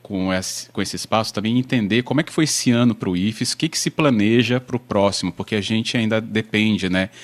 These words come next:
e vê que a educação em muito depende de um arrefecimento da pandemia ou a chegada da vacina. O que que o ifes enxerga pra um dois mil e vinte e um? A gente tá falando da seleção das vagas,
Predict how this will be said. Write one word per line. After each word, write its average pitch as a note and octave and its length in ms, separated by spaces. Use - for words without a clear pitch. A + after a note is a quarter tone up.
e A#2 100
vê C3+ 320
que A2+ 220
a F#2+ 60
educação G2 580
em G2 100
muito B2 480
depende G#2+ 580
de A2+ 460
um A2+ 260
arrefecimento A#2 640
da G#2 80
pandemia G2+ 640
ou A2 100
a A2 60
chegada F2 420
da E2 120
vacina. G#2+ 520
O - 20
que C3+ 140
que - 140
o B2 40
ifes A#2+ 300
enxerga G2+ 560
pra - 160
um G2 100
dois F#2+ 160
mil F#2+ 140
e - 20
vinte F#2+ 200
e - 40
um? F2+ 40
A - 20
gente F2+ 160
tá B2 80
falando A#2+ 220
da A#2+ 80
seleção A2+ 360
das G#2+ 200
vagas, A#2+ 360